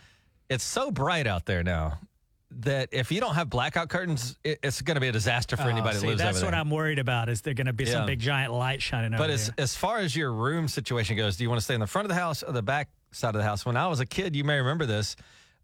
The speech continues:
Speaker 1: um, my parents, whatever room they chose, they used to put a little sticker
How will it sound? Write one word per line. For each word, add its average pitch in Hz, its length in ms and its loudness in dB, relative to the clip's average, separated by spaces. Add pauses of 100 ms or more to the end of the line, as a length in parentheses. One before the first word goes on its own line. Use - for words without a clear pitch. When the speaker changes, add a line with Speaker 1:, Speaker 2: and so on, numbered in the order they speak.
Speaker 1:
um, 107 560 0 (500)
my 123 140 0
parents, 135 580 -2
whatever 147 420 0
room 160 200 0
they 127 140 2
chose, 190 420 -2
they 123 100 0
used 135 200 -2
to 127 60 -2
put 151 140 -2
a 127 60 0
little 104 220 0
sticker 104 680 -2